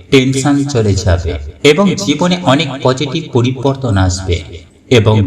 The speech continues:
দুঃস্বপ্ন আসবে না। যখন আপনি সকালে ঘুম থেকে উঠবেন, তখন আপনার মন শান্ত থাকবে। এরপর চতুর্থ যে উপায় বা ক্রিয়াটির কথা বলবো, তা হলো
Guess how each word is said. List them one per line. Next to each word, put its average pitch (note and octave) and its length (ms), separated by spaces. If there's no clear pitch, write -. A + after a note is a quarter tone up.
দুঃস্বপ্ন A#2 540
আসবে G2+ 420
না। E2+ 180
যখন E3 280
আপনি E3+ 260
সকালে E3+ 340
ঘুম B2+ 300
থেকে D3 260
উঠবেন, G2+ 420
তখন D3+ 260
আপনার D#3 320
মন D#3 260
শান্ত A2 380
থাকবে। F2+ 380
এরপর F#3 480
চতুর্থ C#3 420
যে B2+ 80
উপায় C#3 380
বা C3+ 60
ক্রিয়াটির A#2 540
কথা B2 280
বলবো, A#2+ 340
তা B2 200
হলো F2 400